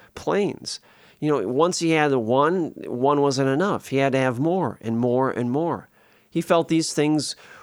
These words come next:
were the source of his happiness and fulfillment. And he found out now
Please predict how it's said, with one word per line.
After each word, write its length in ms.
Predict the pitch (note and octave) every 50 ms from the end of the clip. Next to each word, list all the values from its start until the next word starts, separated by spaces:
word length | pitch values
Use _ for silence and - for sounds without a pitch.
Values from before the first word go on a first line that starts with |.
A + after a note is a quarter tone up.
| - -
were 300 | - - C3+ C3+ D#3 D3+
the 100 | C#3+ C#3+
source 400 | C#3 - - D#3 D#3 D3+ D3 -
of 80 | D#3 C3+
his 180 | C#3 C3+ -
happiness 720 | - C#3 C3 E3 F3+ - F3 C3 G2+ - - - - -
and 160 | - A#2 B2 -
fulfillment. 800 | - C3+ C3 - - D#3 E3+ G#3+ F#3+ C3+ G2 - - - - _ _ _ -
And 100 | A#2+ B2+
he 60 | C#3
found 420 | C3 - - E3 E3 F3+ F3+ D#3 D3
out 220 | E3+ F3 D3 -
now 460 | - C3 D3 F3 F#3 D3+ A#2 A2 G#2